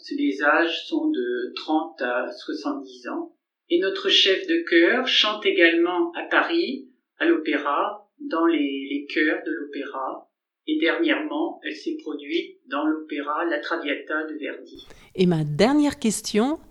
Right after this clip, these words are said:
Speaker 2: qu'est-ce que ça t'apporte de chanter dans une chorale ?
Speaker 1: Cela fait dix ans que je chante dans cette chorale et cela me procure énormément de plaisir.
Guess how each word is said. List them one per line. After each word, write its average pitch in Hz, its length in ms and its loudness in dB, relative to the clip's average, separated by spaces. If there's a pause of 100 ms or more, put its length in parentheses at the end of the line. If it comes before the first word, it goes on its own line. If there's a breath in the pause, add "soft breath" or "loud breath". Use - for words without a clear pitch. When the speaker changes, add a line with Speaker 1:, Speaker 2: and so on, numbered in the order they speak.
(580 loud breath)
Speaker 2:
qu'est-ce 294 240 2
que 285 100 -8
ça 240 160 -2
t'apporte 220 720 0
de 185 160 2
chanter 190 600 0
dans 160 140 0
une 156 200 0
chorale ? 151 520 -2 (340)
Speaker 1:
Cela 175 260 2
fait 185 220 0
dix 175 360 -4
ans 196 300 -4
que 175 140 4
je 170 140 2
chante 180 380 -2
dans 156 120 0
cette 170 280 -2
chorale 175 560 -2 (520 loud breath)
et 170 100 6
cela 175 320 8
me 175 160 6
procure 175 480 2
énormément 170 560 4
de 147 80 -4
plaisir. 175 640 2